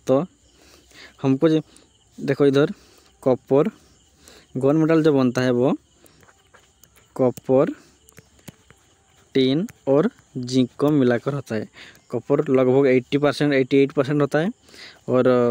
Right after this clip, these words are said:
then eight to ten percent होता है टिन ही, then जिंक मिलता है।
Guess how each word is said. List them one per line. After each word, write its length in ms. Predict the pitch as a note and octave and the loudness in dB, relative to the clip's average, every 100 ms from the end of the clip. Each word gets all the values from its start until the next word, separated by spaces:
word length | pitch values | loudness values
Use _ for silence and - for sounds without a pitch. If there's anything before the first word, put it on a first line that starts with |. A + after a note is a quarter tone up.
| A#2+ - - _ - | -4 -10 -20 _ -8
then 220 | B2+ C3 B2+ B2 - _ - - _ - | -2 0 0 -2 -8 _ -20 -20 _ -2
eight 180 | C#3+ C#3+ | 0 0
to 100 | D#3 | -2
ten 160 | C#3+ C#3 | 0 0
percent 260 | C#3 C3+ C#3 | 0 -2 0
होता 100 | C3+ | -2
है 60 | - | -2
टिन 240 | C#3+ D3 E3 | 0 0 0
ही, 100 | A3 | 0
then 260 | D3+ C#3+ | 0 -2
जिंक 220 | C#3 B2+ C3 | 0 0 2
मिलता 280 | A#2 A2 | 0 -2
है। 100 | A2 | -8